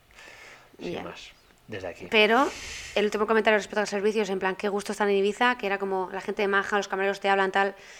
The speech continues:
Speaker 2: Aquí yo creo que ya lo comentamos una vez, el servicio belga es como en plan que parece que le estás haciendo tú un favor,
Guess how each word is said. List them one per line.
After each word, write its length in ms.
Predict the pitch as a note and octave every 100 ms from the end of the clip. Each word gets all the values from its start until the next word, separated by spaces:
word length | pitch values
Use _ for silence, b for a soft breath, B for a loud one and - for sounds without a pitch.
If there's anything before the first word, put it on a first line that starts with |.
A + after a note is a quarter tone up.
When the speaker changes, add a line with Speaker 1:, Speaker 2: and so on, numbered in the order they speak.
| B
Speaker 2:
Aquí 280 | - G3+ B3
yo 120 | A#3+
creo 100 | A#3+
que 40 | A#3
ya 40 |
lo 40 | A#3
comentamos 400 | G3+ F#3+ F#3 F#3
una 120 | F#3+
vez, 80 | G3+
el 80 | F#3+
servicio 460 | F#3 G3 - A#3
belga 300 | A#3 A#3+ B3
es 80 | B3
como 160 | A#3 G#3
en 60 |
plan 180 | G#3+ B3
que 100 | G#3
parece 200 | F#3+ G#3
que 60 | A3
le 20 |
estás 180 | G#3+ G#3+
haciendo 220 | G#3 A3+
tú 80 | B3
un 60 |
favor, 340 | - F3 G3